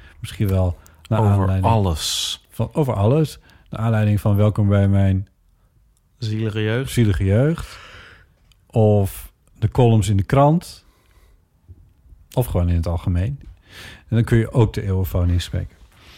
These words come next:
Speaker 1: Eh, mailtje sturen mag ook. Dat kan naar botten at eeuwvanamateur punt N L of en naar ipe at eeuwvanamateur punt N L.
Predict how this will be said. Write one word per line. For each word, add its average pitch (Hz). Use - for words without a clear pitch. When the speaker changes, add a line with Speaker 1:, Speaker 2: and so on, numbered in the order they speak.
Speaker 1:
Eh, 147
mailtje 170
sturen 151
mag 120
ook. 233
Dat -
kan 98
naar 90
botten 107
at 113
eeuwvanamateur 98
punt 131
N 120
L 123
of -
en 90
naar 85
ipe 151
at 127
eeuwvanamateur 120
punt 120
N -
L. 147